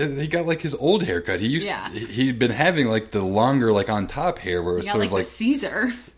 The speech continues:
Speaker 1: That's, that's what he always had.
Speaker 2: I know, it doesn't look good, though. I liked the longer hair.
Speaker 1: Well, he wanted to be, like, more hard and less, like,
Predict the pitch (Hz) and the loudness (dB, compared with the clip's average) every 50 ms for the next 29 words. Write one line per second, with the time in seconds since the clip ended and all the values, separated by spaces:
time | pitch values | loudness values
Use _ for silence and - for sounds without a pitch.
0 | _ _ - - 143 143 - - 147 147 147 147 147 - 175 180 185 180 165 202 | _ _ -6 -4 -4 -2 -2 -4 -2 0 0 0 0 0 2 2 4 4 4 4
1 | 277 285 - - - - 90 80 76 73 80 90 92 - - - _ _ _ _ | 4 4 2 0 -2 -2 -2 -2 -4 -6 -8 -12 -14 -16 -20 -20 _ _ _ _
2 | _ - 208 277 330 254 - 240 240 262 185 - 226 330 330 - - 143 185 - | _ -8 -4 -4 -4 -4 -4 -4 -4 -4 -4 -4 -6 -10 -10 -12 -12 -14 -14 -14
3 | - - - 185 196 202 196 240 320 - - - 175 165 156 165 160 160 165 170 | -14 -12 -10 -10 -10 -8 -8 -8 -8 -10 -12 -10 -10 -8 -8 -8 -10 -10 -10 -10
4 | 165 165 160 170 165 - - - - 131 151 156 147 180 175 156 156 175 180 180 | -10 -10 -12 -14 -14 -12 -12 -10 -6 -4 -2 -2 -2 -2 -2 0 2 2 2 0
5 | 170 151 170 175 170 165 165 156 151 - - - - - 120 127 147 156 143 - | 0 0 0 2 4 4 4 4 2 0 -6 -10 -6 -4 0 2 4 4 4 4
6 | - 135 143 180 190 160 131 120 123 131 139 135 - - 117 120 113 113 - - | 6 6 8 8 8 6 6 6 4 4 4 2 0 0 0 0 0 0 -2 -4